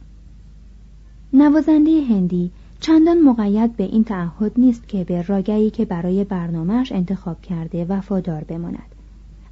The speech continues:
و اگر هم قیدی در کار باشد، همان قدر است که آهنگساز غربی که سونات یا سمفونی می‌سازد باید به تم اصلی خود مقید باشد. به هر حال آنچه در این آزادی از دست می‌رود،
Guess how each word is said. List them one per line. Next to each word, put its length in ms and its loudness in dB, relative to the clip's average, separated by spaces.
و 120 -2
اگر 300 -2
هم 300 -6
قیدی 400 -2
در 200 -6
کار 260 -6
باشد، 420 -4
همان 440 0
قدر 300 -4
است 240 -4
که 180 -8
آهنگساز 680 -6
غربی 420 -6
که 180 -4
سونات 480 -4
یا 140 2
سمفونی 540 -4
می‌سازد 600 -8
باید 460 0
به 220 -4
تم 200 4
اصلی 520 -6
خود 400 -6
مقید 560 -6
باشد. 300 -16
به 80 -4
هر 180 -6
حال 320 -2
آنچه 320 0
در 160 -6
این 220 -2
آزادی 460 -4
از 220 -6
دست 340 -6
می‌رود، 440 -2